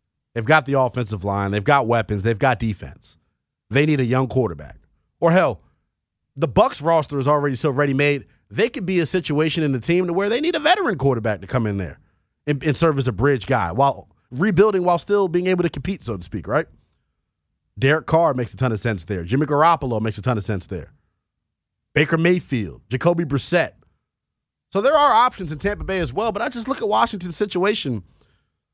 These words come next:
and I think, man, based off of everything we're hearing about how Ron runs his staff, you come to D C to be a coordinator, you have complete autonomy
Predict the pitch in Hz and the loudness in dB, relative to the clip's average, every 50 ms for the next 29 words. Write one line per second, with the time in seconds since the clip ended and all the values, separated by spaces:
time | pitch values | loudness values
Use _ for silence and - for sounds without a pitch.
0 | _ _ _ _ _ _ _ _ _ - 139 156 147 - 190 165 147 160 160 156 | _ _ _ _ _ _ _ _ _ 0 0 0 2 2 0 0 2 2 2 2
1 | 151 143 117 - _ _ _ _ _ _ _ _ _ _ _ _ _ _ _ - | 2 0 -2 -6 _ _ _ _ _ _ _ _ _ _ _ _ _ _ _ -4
2 | 135 175 196 185 - 220 202 156 151 151 190 226 240 233 185 220 214 214 208 208 | 0 2 2 4 4 4 2 2 0 -2 -2 -2 -2 -2 -2 -2 0 2 2 2
3 | 170 147 175 190 185 175 151 147 151 143 139 151 147 143 135 139 156 165 170 165 | 4 4 2 2 2 2 2 2 2 4 4 4 2 2 2 2 2 4 4 2
4 | 156 147 139 147 160 170 160 139 - 156 151 - - - 170 175 151 101 92 101 | 2 2 2 2 2 2 0 -2 -2 -4 -4 -4 -2 0 0 0 0 0 -2 -6
5 | - - - _ _ _ _ _ _ _ _ _ _ _ - 131 147 151 - - | -8 -12 -20 _ _ _ _ _ _ _ _ _ _ _ -10 -8 -6 -6 0 2
6 | 175 202 226 226 220 180 165 202 208 185 - - 196 196 180 160 143 165 160 143 | 2 4 4 2 0 -2 -2 -2 -4 -4 -2 -2 -2 -2 -2 0 0 0 0 0
7 | - 165 170 180 175 135 127 123 117 117 113 123 156 156 160 165 160 - - 143 | 0 0 2 2 0 0 -2 -2 -2 -2 -4 -2 0 2 2 2 2 0 -4 -8
8 | 107 - 165 180 170 156 151 143 - - 156 151 151 139 117 104 101 98 90 | -4 -2 0 0 2 2 0 0 0 0 0 0 2 0 -2 -2 -4 -6 -8